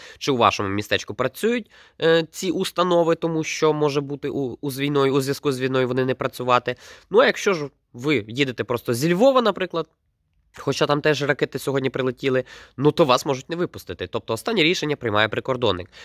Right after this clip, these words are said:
Звичайно ж, ви можете йому щось за це запропонувати, щоб він вас випустив, ну але я вважаю це неправильним. Звичайно ж, рішення за вами. Як ви думаєте, друзі, прикордонники таким чином будуть випускати наших укр-, українців за кордон?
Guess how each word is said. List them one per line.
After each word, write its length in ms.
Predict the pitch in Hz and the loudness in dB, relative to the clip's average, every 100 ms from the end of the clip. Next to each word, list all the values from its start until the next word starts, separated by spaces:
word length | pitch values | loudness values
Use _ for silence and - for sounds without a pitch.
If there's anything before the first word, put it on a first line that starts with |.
| - | -12
Звичайно 520 | 127 180 - 110 82 | 0 0 2 0 -2
ж, 140 | - - | -12 -6
ви 80 | 165 | 0
можете 300 | 233 160 151 | 2 2 -2
йому 220 | 135 120 | -4 -4
щось 640 | - - - - 143 - - | -6 -14 -4 0 0 -2 -16
за 180 | 107 120 | -8 -6
це 240 | - 127 101 _ | 2 2 2 _
запропонувати, 680 | 120 135 120 117 107 110 160 | -4 -2 -2 -2 2 4 4
щоб 180 | 208 196 | 0 -4
він 160 | 208 202 | -4 -2
вас 240 | 196 - - - | -4 -4 -12 -2
випустив, 640 | 151 220 214 185 - 180 - _ | 4 4 2 -6 -8 -16 -16 _
ну 140 | 135 180 | -4 2
але 280 | 117 107 104 | 2 2 0
я 200 | 104 131 | 2 2
вважаю 360 | 123 101 92 | 2 -2 -4
це 180 | 90 90 | -4 -6
неправильним. 720 | 95 120 - 95 92 85 - - - - | -6 -6 -2 -2 -4 -12 -16 -20 -20 -18
Звичайно 400 | - 143 220 196 | -4 0 2 0
ж, 120 | 170 - _ | -2 -8 _
рішення 520 | 110 135 - 123 120 - - | -2 0 0 -2 -2 -6 -4
за 160 | 110 | 0
вами. 360 | 127 101 87 90 | 4 4 2 -2
Як 180 | 127 190 | -2 0
ви 60 | 165 | 0
думаєте, 340 | 127 98 101 | 2 0 -2
друзі, 340 | - 90 90 - - _ | -4 -6 -6 -8 -14 _
прикордонники 560 | 160 165 151 117 101 104 | -2 0 2 0 0 -4
таким 300 | - 107 98 | -4 -8 -4
чином 320 | 110 90 90 | -2 -2 -2
будуть 260 | 156 220 | -2 -2
випускати 480 | 240 175 - 127 - | -4 -6 -2 -2 0
наших 260 | 113 - 123 | -2 -2 -6
укр-, 420 | 123 - 131 156 - | -12 -14 -4 -4 -2
українців 520 | 156 156 147 110 117 | -2 0 0 -2 -4
за 100 | 135 | -6
кордон? 360 | - 135 101 | -4 0 0